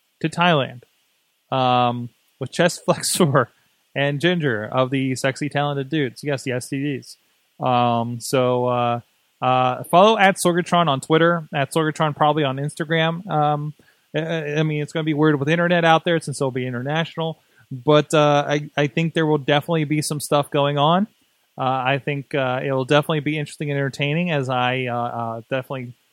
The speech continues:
will probably su-, suffer from some pretty severe culture shock out there. Um, also, probably chest flexor shock as well, uh, of some sort. <laughs> It's just nodding your heads, <laughs> guys.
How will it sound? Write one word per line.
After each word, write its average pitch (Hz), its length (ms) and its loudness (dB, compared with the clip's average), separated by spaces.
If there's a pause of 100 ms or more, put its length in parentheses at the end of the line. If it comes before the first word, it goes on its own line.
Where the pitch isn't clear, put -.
(160)
will 123 120 -8
probably 147 400 4
su-, 139 340 -2
suffer 143 320 -2
from 131 300 -4
some 127 180 -8
pretty 135 240 -2
severe 127 440 -4
culture 151 380 0
shock 170 320 2
out 180 200 0
there. 208 240 -2 (560)
Um, 120 360 0
also, 135 380 0
probably 135 300 2
chest - 280 -6
flexor 170 360 -2
shock 180 420 2 (1040)
as 143 180 0
well, 175 420 4 (140)
uh, 127 320 -2
of 131 140 -4
some 151 180 -4
sort. 160 400 -2
<laughs> - 0 -
It's 170 220 -2
just - 280 -14
nodding 147 300 -2
your 139 160 -6
heads, 135 340 -6 (100)
<laughs> - 60 -20
guys. - 380 -8